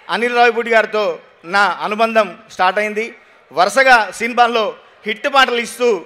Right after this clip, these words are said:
నన్ను encourage చేస్తున్నారు. ఈ సినిమాలో కూడా గణేష్ యాంథమ్‌తో పాటు ఇంకొక అద్భుతమైన పాట రాశాను, అది సర్ప్రైజ్, మీకు సినిమాలోనే చూడబోతారు. నాకు ఈ అవకాశం ఇచ్చినందుకు సార్ మీకు ప్రత్యేకంగా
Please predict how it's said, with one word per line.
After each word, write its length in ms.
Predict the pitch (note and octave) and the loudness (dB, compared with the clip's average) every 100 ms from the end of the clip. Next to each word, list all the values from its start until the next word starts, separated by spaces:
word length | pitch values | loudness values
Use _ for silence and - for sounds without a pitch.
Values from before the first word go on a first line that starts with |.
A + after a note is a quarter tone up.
| - | -8
నన్ను 200 | F3 G3 | -6 -4
encourage 380 | G#3 A#3+ A#3+ A3+ | -4 0 0 0
చేస్తున్నారు. 560 | A3 A3 A3 G#3+ B3+ C#4+ - - | -2 -2 0 0 -2 -6 -20 -8
ఈ 160 | F#3+ A#3+ | -4 -4
సినిమాలో 400 | C4 C4+ C4+ B3+ | -4 0 2 2
కూడా 340 | B3 A3+ D#3+ - - _ - E3 G3 | 4 4 2 -6 -20 _ -20 -4 0
గణేష్ 320 | C4+ C#4 C4 | 2 2 2
యాంథమ్‌తో 440 | B3+ B3+ B3 A3+ | -2 -2 -2 0
పాటు 460 | A3 G#3 A3 F#3 D#3+ - | 0 2 0 -2 -8 -14
ఇంకొక 300 | G3 A#3+ A#3 | -4 -2 0
అద్భుతమైన 580 | G#3+ G3 B3+ C#4 C#4 B3+ | -2 -2 -2 0 0 0
పాట 260 | A#3 A3+ A3+ | 0 -2 0
రాశాను, 460 | A3 A3 A#3 C#4 C4+ | -2 -2 -4 -6 -6
అది 200 | G3+ G3+ | -8 -6
సర్ప్రైజ్, 600 | G3+ G3+ G3 A#3+ B3+ A#3 D4+ - _ _ F3 | -4 -4 0 0 0 0 -4 -8 _ _ -8
మీకు 240 | A3+ G#3+ | -6 -6
సినిమాలోనే 760 | G#3+ A3+ B3+ B3 A#3+ A#3 F#3+ - G#3 | -8 -4 0 0 0 -2 -4 -6 -4
చూడబోతారు. 580 | A3 G#3+ G#3+ G#3 B3+ D4 - _ E3 | -4 -4 -2 -2 -2 -8 -20 _ -4
నాకు 220 | F#3+ G3 | -2 2
ఈ 40 | |
అవకాశం 400 | G3+ G#3+ B3 B3 | 0 2 -2 -2
ఇచ్చినందుకు 400 | A#3+ A3+ A#3 G#3+ | -6 -6 -8 -6
సార్ 200 | F#3+ G#3+ | -2 -2
మీకు 180 | G#3+ F#3+ | -2 -8
ప్రత్యేకంగా 640 | F3+ F3+ A3+ G#3+ A3+ F#3 | -8 -4 -6 -4 0 0